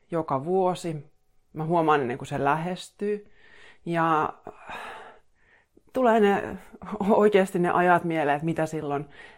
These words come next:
elämässä tapahtui. Ja mä oon tosi kiitollinen mun <laughs> nykyiselle kumppanille siitä, että hänelle on tosi ok puhua tämmöisistä asioista ja mä saan sanoa siitä <laughs> vaikka sinä aamuna, että hei,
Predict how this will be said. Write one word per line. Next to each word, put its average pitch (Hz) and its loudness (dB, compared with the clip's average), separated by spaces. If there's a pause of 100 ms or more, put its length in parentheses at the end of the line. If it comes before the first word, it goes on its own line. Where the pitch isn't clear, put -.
elämässä 151 0
tapahtui. 143 -4 (720)
Ja 151 0
mä 160 0
oon 156 4
tosi 170 2
kiitollinen 139 0
mun 165 -4 (380)
<laughs> - -18
nykyiselle 165 2
kumppanille 151 0
siitä, 147 0
että 156 -6
hänelle 156 2
on 135 2
tosi 143 -4
ok 156 4
puhua 143 -2
tämmöisistä 147 -6
asioista 143 0
ja 135 -2
mä 139 -4
saan 165 -2
sanoa 151 -2
siitä - -6 (240)
<laughs> - -20
vaikka 143 -4
sinä 151 -4
aamuna, 147 0
että - -8
hei, 190 -2